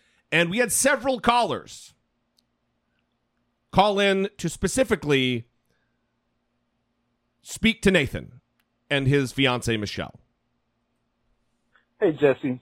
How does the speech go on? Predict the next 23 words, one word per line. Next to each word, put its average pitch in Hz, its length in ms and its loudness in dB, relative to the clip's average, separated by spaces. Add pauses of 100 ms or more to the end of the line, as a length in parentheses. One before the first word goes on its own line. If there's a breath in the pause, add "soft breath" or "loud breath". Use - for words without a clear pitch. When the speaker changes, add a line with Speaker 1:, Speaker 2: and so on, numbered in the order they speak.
Speaker 2:
Hey, 185 120 2
Brittany. 127 440 0 (220)
This 196 140 -2
is 147 160 -10
Buddy 131 280 4 (100)
from 117 240 -6
Philadelphia. 123 680 0 (640 soft breath)
I 135 180 6 (200)
just 202 220 2
got 202 280 4
finished 175 260 -2
listening 151 540 -2 (120)
to 127 280 -8
episode 131 640 -2 (180)
three 127 380 -8
twenty-nine, 120 720 -4 (120)
and 113 480 -8 (640 loud breath)
I'm 131 120 -4
calling 170 420 8
in 147 140 2
regards 135 480 8 (140)
to 127 80 0
Nathan's, 120 520 -2